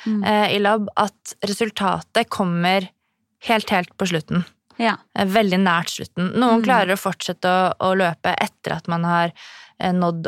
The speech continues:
Speaker 2: det maksimale oksygenopptaket. Man får et sånt platå.
Speaker 1: Ja.
Speaker 2: Men det er ikke,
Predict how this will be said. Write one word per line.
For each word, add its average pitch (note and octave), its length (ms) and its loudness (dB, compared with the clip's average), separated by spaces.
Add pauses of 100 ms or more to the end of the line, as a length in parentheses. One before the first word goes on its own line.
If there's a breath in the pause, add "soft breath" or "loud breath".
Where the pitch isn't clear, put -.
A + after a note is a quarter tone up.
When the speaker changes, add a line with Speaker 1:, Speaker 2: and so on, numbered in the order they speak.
(160)
Speaker 2:
det F3+ 120 -2
maksimale F3 520 -2
oksygenopptaket. E3 1000 -2
Man G3+ 120 4
får F#3 160 -2
et F3 60 -4
sånt F3+ 160 -4
platå. G#3+ 520 0 (300 loud breath)
Speaker 1:
Ja. A3 240 -2
Speaker 2:
Men G3+ 420 2
det - 160 -2
er F#3 80 -4
ikke, F#3+ 540 2